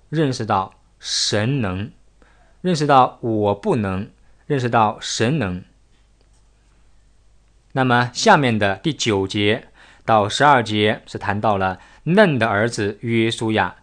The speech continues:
接续摩西来领导以色列。所以弟兄姊妹，我们可以看到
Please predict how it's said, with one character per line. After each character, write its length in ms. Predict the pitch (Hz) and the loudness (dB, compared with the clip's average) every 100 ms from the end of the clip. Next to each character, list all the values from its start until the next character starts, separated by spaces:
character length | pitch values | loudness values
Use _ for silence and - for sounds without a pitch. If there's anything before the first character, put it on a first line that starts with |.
| - - | -20 -14
接 260 | - 175 185 | -2 2 2
续 180 | 190 135 | 2 0
摩 320 | 107 107 120 | 0 0 0
西 440 | - 127 127 135 - _ _ - | -2 -2 -2 -4 -10 _ _ -6
来 140 | 120 | -2
领 320 | 120 123 165 | 0 0 0
导 360 | 175 113 104 - | 2 4 4 0
以 200 | 110 104 | -6 -6
色 160 | 95 139 | -4 -2
列。 320 | 139 110 92 _ _ _ _ _ _ _ _ _ _ _ _ _ _ _ | 0 -2 -6 _ _ _ _ _ _ _ _ _ _ _ _ _ _ _
所 160 | - 180 | -2 2
以 40 | |
弟 60 | 180 | 4
兄 80 | 170 | 4
姊 120 | 139 | 2
妹， 160 | 123 | 2
我 100 | 113 | 2
们 220 | 107 127 147 | 2 0 0
可 100 | 120 | 0
以 60 | |
看 220 | 117 123 | 0 -2
到 320 | 107 98 87 | 0 0 0